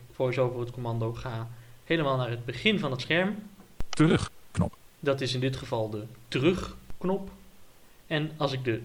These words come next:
Speaker 1: terugknop weer wil activeren, dan druk ik op vijf.
Speaker 2: Terug. Voorpagina, koptekst.
Speaker 1: Dat is de basisbediening om dus door de telefoon heen te bewegen.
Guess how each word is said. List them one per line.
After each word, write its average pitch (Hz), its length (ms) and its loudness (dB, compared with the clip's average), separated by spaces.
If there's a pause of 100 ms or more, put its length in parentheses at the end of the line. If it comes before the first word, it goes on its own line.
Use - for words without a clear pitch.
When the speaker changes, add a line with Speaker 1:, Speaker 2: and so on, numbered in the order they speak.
(120)
Speaker 1:
terugknop 131 480 0 (100)
weer 127 180 0
wil 117 240 -2
activeren, 180 880 0
dan 147 360 -4
druk 127 240 0
ik 117 180 -2 (140)
op 131 240 -6 (240)
vijf. 117 600 -2 (200)
Speaker 2:
Terug. - 440 4 (1080)
Voorpagina, 101 640 6 (220)
koptekst. - 460 2 (220)
Speaker 1:
Dat 214 260 2
is 196 260 0
de 135 320 2
basisbediening 143 840 0
om 127 200 -4
dus 117 360 -4
door 139 300 0
de 127 120 0
telefoon 131 540 2 (180)
heen 156 300 0
te 143 300 -2 (140)
bewegen. 127 720 -4